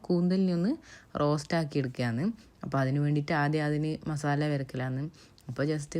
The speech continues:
മുളക് പൊടിയും മഞ്ഞൾപ്പൊടിയും ഗരം മസാലയും ഉപ്പിട്ട് അതൊന്ന് മസാല വരക്കി വെച്ച്, പിന്നെ അത് കുറച്ച് നേരം ഒന്ന് റെസ്റ്റ് ചെയ്യാൻ വെച്ച്, എന്നിട്ട് ഇതാ ഒരു പാനിലേക്ക് വെളിച്ചെണ്ണ ഒഴിച്ച് കൊടുത്ത്, പിന്നെ അതിലേക്ക്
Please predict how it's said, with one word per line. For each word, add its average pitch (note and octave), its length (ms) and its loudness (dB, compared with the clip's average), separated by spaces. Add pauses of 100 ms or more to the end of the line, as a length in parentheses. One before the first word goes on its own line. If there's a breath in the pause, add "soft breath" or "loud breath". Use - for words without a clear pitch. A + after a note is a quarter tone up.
(120)
മുളക് D#3 220 2
പൊടിയും E3 300 6
മഞ്ഞൾപ്പൊടിയും E3 520 0 (480 loud breath)
ഗരം D3+ 240 2
മസാലയും D#3 420 0 (140)
ഉപ്പിട്ട് D#3+ 420 -2 (260)
അതൊന്ന് D#3+ 340 2 (440)
മസാല D#3 300 2 (120)
വരക്കി A#2+ 280 -2
വെച്ച്, F3 220 -6 (760 loud breath)
പിന്നെ D3+ 320 6
അത് F3 100 4 (100)
കുറച്ച് A#3+ 340 4
നേരം C#4 180 8
ഒന്ന് C4+ 200 4
റെസ്റ്റ് - 240 2
ചെയ്യാൻ D#3+ 140 4 (100)
വെച്ച്, F3 220 -2 (140)
എന്നിട്ട് F3 280 2
ഇതാ F#3+ 120 4 (180)
ഒരു F3+ 160 2
പാനിലേക്ക് E3+ 540 4
വെളിച്ചെണ്ണ D#3+ 440 2
ഒഴിച്ച് D3 220 0
കൊടുത്ത്, D3 220 0 (100)
പിന്നെ F#3+ 220 2
അതിലേക്ക് D3+ 400 0